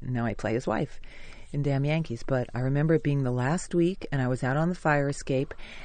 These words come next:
and I was looking at the intersection of Broadway and Fifty-second Street, and I thought to myself, "When will I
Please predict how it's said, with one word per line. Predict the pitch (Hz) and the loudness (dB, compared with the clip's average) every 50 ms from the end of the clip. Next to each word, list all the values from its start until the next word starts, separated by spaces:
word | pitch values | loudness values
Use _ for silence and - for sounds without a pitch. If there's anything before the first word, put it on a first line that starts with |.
| - - | -6 -2
and | 143 143 143 139 - | 0 0 2 2 2
I | 127 135 135 135 | 2 2 2 2
was | 135 135 131 143 | 0 0 0 4
looking | 147 156 175 - 208 202 180 151 | 4 6 6 6 4 4 4 2
at | 143 143 | 2 2
the | - 143 104 | 0 2 2
intersection | 139 151 156 180 170 - 175 165 - - - 143 | 2 2 0 0 2 2 2 2 2 0 0 0
of | 135 120 - | 0 -2 0
Broadway | - 147 143 139 156 165 180 190 185 185 | 4 4 6 6 6 6 6 4 4 4
and | 156 143 | 4 2
Fifty-second | - - 170 170 - 214 208 - - 147 139 - 143 131 | 2 2 0 2 2 -2 -2 2 2 2 2 2 0 -2
Street, | - - - 143 139 - | -2 -2 0 0 0 0
and | - 127 | 0 0
I | 120 123 | 0 2
thought | - 165 165 170 - | 4 2 2 4 2
to | - | 2
myself, | 175 160 156 - - 147 139 131 | 2 2 2 2 0 0 0 0
"When | 123 131 127 135 147 175 208 233 | 0 0 2 2 4 4 6 6
will | 208 156 | 4 4
I | 127 117 117 | 4 2 0